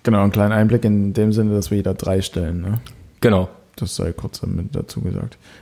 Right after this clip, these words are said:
Speaker 1: Ähm, yo, dann, äh, fang ich einfach mal an, ganz
Speaker 2: Mhm.
Speaker 1: gerne. Und zwar, ich glaub, als ich mit, als ich mit Lukas die Frage,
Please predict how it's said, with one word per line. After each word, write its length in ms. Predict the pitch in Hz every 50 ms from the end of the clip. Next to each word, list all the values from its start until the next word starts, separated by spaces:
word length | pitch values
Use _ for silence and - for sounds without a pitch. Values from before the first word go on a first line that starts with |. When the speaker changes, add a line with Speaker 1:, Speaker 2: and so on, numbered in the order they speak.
| _ _
Speaker 1:
Ähm, 320 | - 127 123 123 123 120 120 - - - - - -
yo, 400 | - 104 107 110 139 190 285 - 92 - - - - - - _ - _ _ _ _ _ - - - - - - -
dann, 280 | - 120 131 120 107 113
äh, 360 | 110 104 104 104 104 104 101
fang 240 | - - - 110 110
ich 160 | - 131 -
einfach 220 | - 151 156 160 139
mal 140 | 139 117
an, 220 | 113 131 160 160 139 - - -
ganz 240 | - 127 127 175 180
Speaker 2:
Mhm. 20 | -
Speaker 1:
gerne. 280 | 170 165 156 139 101 - - - - - - -
Und 160 | - 131 120
zwar, 220 | - 139 143 - - - - -
ich 100 | - 139
glaub, 260 | - 151 160 - -
als 160 | - 160 160 -
ich 120 | 165 151
mit, 300 | 165 156 147 - - -
als 140 | - 131 151
ich 100 | 151 143
mit 200 | 143 127 - -
Lukas 440 | - 123 127 151 165 - 170 165 -
die 100 | - 151
Frage, 360 | - - 131 135 147 147 139